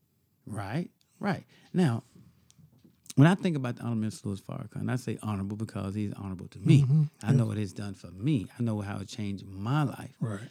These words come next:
Speaker 1: And I know also when we go into the court and they say, "All rise," as the Honorable Judge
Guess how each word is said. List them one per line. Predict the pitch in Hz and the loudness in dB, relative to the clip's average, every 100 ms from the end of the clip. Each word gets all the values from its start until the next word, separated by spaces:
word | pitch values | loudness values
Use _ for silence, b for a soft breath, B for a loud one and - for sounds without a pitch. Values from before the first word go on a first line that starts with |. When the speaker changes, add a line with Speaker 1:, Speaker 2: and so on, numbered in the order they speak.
| - | -14
Speaker 1:
And | - 110 | -6 0
I | 180 | 2
know | 143 110 | 2 2
also | 143 220 - | -2 -4 -2
when | 107 110 | -2 -2
we | 101 | -2
go | 107 | -4
into | 104 - | -6 -8
the | 92 | -12
court | - 208 202 - | -4 -2 -2 -4
and | |
they | 101 | -6
say, | 92 107 104 101 | -6 -6 -6 -6
"All | 107 107 | -6 -6
rise," | 107 117 131 110 | -4 -6 -6 -6
as | 110 | -6
the | 104 - | -8 -8
Honorable | 117 110 107 | -6 -6 -8
Judge | 92 113 110 104 | -8 -6 -6 -8